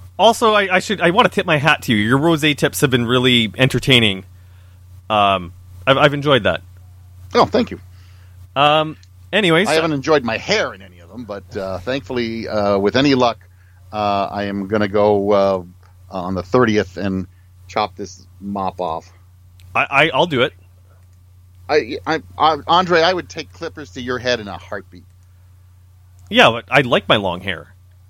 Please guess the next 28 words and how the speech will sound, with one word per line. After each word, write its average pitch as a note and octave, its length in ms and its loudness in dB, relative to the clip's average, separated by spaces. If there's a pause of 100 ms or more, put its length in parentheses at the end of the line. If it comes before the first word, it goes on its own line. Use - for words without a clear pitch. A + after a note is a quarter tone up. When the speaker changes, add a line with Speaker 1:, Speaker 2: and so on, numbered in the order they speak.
(180)
Speaker 2:
Uh, A2 200 -12
you, F2+ 360 -18 (300)
no. E2 180 -20 (2250)
Speaker 1:
Uh, - 80 -12
people - 360 2
like A2+ 200 2
my G#2 100 6
long F#2 240 2
hair. G2 180 2
Why G2 120 2
do G3+ 100 2
I G3+ 60 4
care - 180 0
what D#3+ 120 0
you D#3+ 100 -2
think D#3+ 140 0
about F2+ 160 -2
my F2 80 -2
long E2 200 -2
hair? D#2+ 220 -8 (840)
Speaker 2:
All C3 80 -12
right, D#3 180 -12 (200)
but F#2+ 120 -14 (120)
do G#2+ 80 -8
what - 140 -10
you B1 60 -10
want. - 180 -12 (640)
Speaker 1:
Anyways, E3+ 500 2